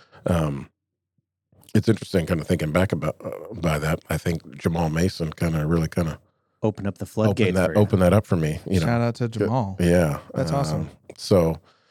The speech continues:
Speaker 1: and then it just, uh, from, from there, it was something that maybe, you know, I wasn't, uh, I like basketball. I like soccer. You know what I mean? But that whole thing of the stick in my hand and kinda weave through traffic and, and score a goal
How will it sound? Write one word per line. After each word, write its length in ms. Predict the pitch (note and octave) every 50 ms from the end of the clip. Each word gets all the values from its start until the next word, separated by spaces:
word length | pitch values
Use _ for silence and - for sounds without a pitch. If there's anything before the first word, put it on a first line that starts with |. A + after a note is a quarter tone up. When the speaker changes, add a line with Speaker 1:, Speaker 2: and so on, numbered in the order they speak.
| _ _ _ _ - - -
Speaker 1:
and 160 | - F2 E2+
then 100 | F#2 G2
it 100 | F#2+ F2+
just, 300 | F#2+ F#2+ - - _ -
uh, 160 | F#2+ F2+ F2+
from, 260 | F2 - - F#2 F2+ - _
from 240 | _ - F2+ E2 E2
there, 280 | F2 F#2 G2 G2+ G2+
it 60 | F2+
was 160 | E2 E2 D#2+ -
something 280 | - G#2 - - F2
that 180 | E2+ F2 F2 -
maybe, 580 | F2 F2+ F2+ F2 E2+ F2 E2+ E2 E2 D#2+ D#2+ D2+ - - - _ _ _ _ _ _ _ _ _ _ -
you 80 | F2+
know, 100 | E2 D#2+ E2
I 60 | E2
wasn't, 480 | E2 E2+ F2+ E2+ - D#2+ D#2 - - -
uh, 260 | D#2+ D2+ D#2 D2 C#2 - - _ _ _ _ _ _ _ _ _ _ _ _ _ _ _ -
I 60 | G#2+
like 260 | G2+ F2+ - - -
basketball. 580 | - D2 D2+ - - - - - C2+ D2+ F2+ F#2+ -
I 60 | F#2
like 200 | F2 F#2 G#2+ -
soccer. 520 | - - C2+ B1+ - - - F2 G2 F#2+ - _ _ _ _ _ _ _ - - -
You 80 | F2+ E2
know 60 | D#2
what 100 | D2+ D2+
I 80 | C#2+
mean? 260 | C#2+ D2 D2+ E2 F2+ E2+
But 220 | - E2 D#2+ -
that 120 | - F#2
whole 140 | F2 F2+ E2+
thing 220 | - - F#2+ F2+ E2+
of 80 | D#2+
the 60 | C#2 -
stick 220 | - - G#2+ -
in 80 | - F2
my 140 | E2+ E2 E2
hand 460 | F2+ F#2 F2+ F2+ F2+ F#2+ F#2 E2+ D2+
and 200 | D2+ D2 D2+ D2
kinda 380 | - F2+ F2 D#2+ D#2 D2+ D#2 - _
weave 240 | E2 F2+ F2+ F2 -
through 440 | - - F2 F2 F2 E2+ E2+ E2 - -
traffic 580 | - - G2 F#2 F2 F2+ - F#2+ F#2 F#2 - -
and, 200 | D#2+ D2 C3+ - -
and 180 | D#2 D2+ C#2
score 300 | - - - G3 F3 C3+
a 40 | A2+
goal 480 | - F2 F#2 G2+ G2+ F2+ D#2+ D#2 -